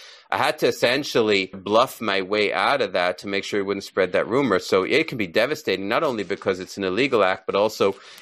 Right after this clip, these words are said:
if there's ever word on the street that you are offering ransom payments, you can never negotiate ever anything again without a ransom payment, which is why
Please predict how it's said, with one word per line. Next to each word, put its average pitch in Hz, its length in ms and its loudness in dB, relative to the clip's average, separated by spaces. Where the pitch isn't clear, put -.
if - 120 0
there's 117 200 2
ever 143 500 2
word 123 300 4
on 117 80 0
the 98 80 -6
street - 480 -4
that - 180 -4
you 107 180 2
are 98 160 6
offering 98 440 0
ransom 110 400 -2
payments, 92 440 -4
you 101 80 -8
can 95 220 -4
never 113 320 0
negotiate 98 720 -2
ever 117 360 0
anything 98 440 -4
again 85 280 -4
without 82 280 0
a - 20 -4
ransom 117 380 -4
payment, 82 280 -2
which 95 160 -4
is 95 140 -4
why 104 400 2